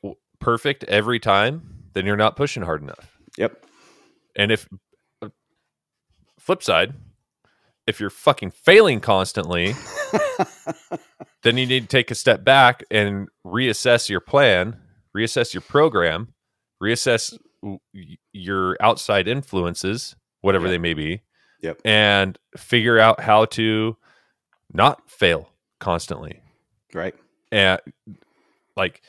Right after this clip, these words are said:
Speaker 1: consistency of proper technique will breed success.
Speaker 2: Right.
Speaker 1: However,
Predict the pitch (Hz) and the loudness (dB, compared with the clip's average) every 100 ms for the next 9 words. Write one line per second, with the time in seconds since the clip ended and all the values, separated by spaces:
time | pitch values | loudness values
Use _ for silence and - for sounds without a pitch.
0 | _ _ _ - 101 - 151 - 160 147 | _ _ _ -8 -8 -2 -2 -2 -8 -6
1 | 156 151 151 147 - - _ _ _ _ | -4 -4 -4 -10 -20 -20 _ _ _ _
2 | _ _ _ _ _ _ _ 104 101 95 | _ _ _ _ _ _ _ 2 4 4
3 | 92 85 - _ _ _ _ _ _ _ | 2 -2 -10 _ _ _ _ _ _ _
4 | _ _ - 127 127 127 - 123 - 107 | _ _ 4 4 4 -2 2 0 0 -6
5 | 143 - - _ _ _ _ _ _ _ | -8 -10 -20 _ _ _ _ _ _ _
6 | _ _ _ _ _ _ _ _ 101 101 | _ _ _ _ _ _ _ _ -2 -2
7 | 78 104 127 113 - 95 101 82 - - | -2 -2 -2 -4 -8 -4 -2 -2 -6 -16
8 | - _ _ _ - - 104 135 107 101 | -18 _ _ _ -6 0 4 4 4 0